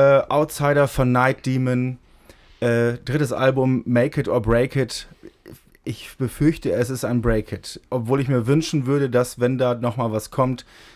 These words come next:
dass sie dann nochmal auf die Kacke hauen. Weil das, was ich, was ich von Night Demon gerne hätte, wird mir da nur ab und zu mal so ein bisschen gegeben.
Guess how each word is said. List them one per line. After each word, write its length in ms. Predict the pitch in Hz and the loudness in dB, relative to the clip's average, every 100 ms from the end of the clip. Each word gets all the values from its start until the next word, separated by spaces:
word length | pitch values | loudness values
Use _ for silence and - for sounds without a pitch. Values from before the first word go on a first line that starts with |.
| - | -6
dass 240 | 113 - | -6 -4
sie 80 | - | -2
dann 160 | 117 113 | 0 0
nochmal 360 | 117 117 110 | 0 -2 -2
auf 100 | 113 | -4
die 40 | 120 | -6
Kacke 360 | - 120 127 | -8 -6 -4
hauen. 220 | 117 120 117 - - - | -2 -2 -4 -12 -20 -6
Weil 120 | 110 | 0
das, 340 | 120 127 - | 0 -2 -6
was 220 | 117 123 - | -6 -6 -8
ich, 240 | 113 - - | -10 -10 -8
was 160 | 113 - | -8 -4
ich 240 | 175 - | -4 -4
von 180 | 139 120 | -2 2
Night 320 | 120 139 - | 2 0 -4
Demon 440 | 127 120 113 110 - | -2 -2 -2 -4 -6
gerne 260 | - 113 107 | -2 0 2
hätte, 420 | 113 156 170 160 - _ _ _ - | 0 0 0 0 -4 _ _ _ -6
wird 240 | 117 - | -4 -2
mir 140 | 131 | -2
da 180 | 120 120 | 2 2
nur 200 | 123 120 | 2 0
ab 140 | 123 - | -4 -4
und 140 | 120 | -6
zu 160 | - 123 | -2 0
mal 180 | 113 | 0
so 60 | 110 | 0
ein 100 | 107 | -2
bisschen 280 | 113 98 90 | -2 -4 -10
gegeben. 360 | 90 - - | -12 -16 -18